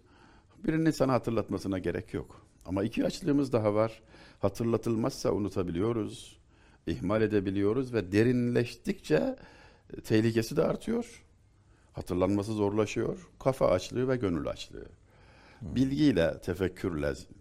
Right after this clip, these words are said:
Speaker 1: fikirle, e, kafa doyar, aşkla, muhabbetle, zikirle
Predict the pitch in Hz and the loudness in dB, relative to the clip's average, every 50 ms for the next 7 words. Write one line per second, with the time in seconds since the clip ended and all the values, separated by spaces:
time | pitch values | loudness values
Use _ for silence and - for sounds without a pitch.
0 | - - - - - - - - - - - - 104 - 113 113 78 73 71 65 | -20 -20 -20 -20 -20 -20 -20 -20 -18 -14 -12 -10 -4 -2 0 0 2 0 0 -2
1 | - - - - _ - - - - - - - - _ _ - - - - 64 | -4 -6 -10 -18 _ -20 -20 -20 -20 -20 -20 -20 -20 _ _ -16 -12 -10 -8 -8
2 | 58 50 53 50 - - - - - 98 104 78 80 69 67 101 131 - - - | -8 -8 -10 -12 -8 -6 -4 0 2 2 2 2 2 0 0 0 -2 -4 -6 -6
3 | - - - - - - 73 65 71 69 - 69 62 64 78 92 90 - - 73 | -6 -4 -4 -6 -6 -8 -8 -8 -8 -8 -10 -10 -10 -8 -8 -8 -8 -8 -8 -10
4 | 69 67 78 85 87 - - 101 80 78 92 123 | -10 -8 -8 -10 -6 -4 -4 -4 -4 -4 -6 -8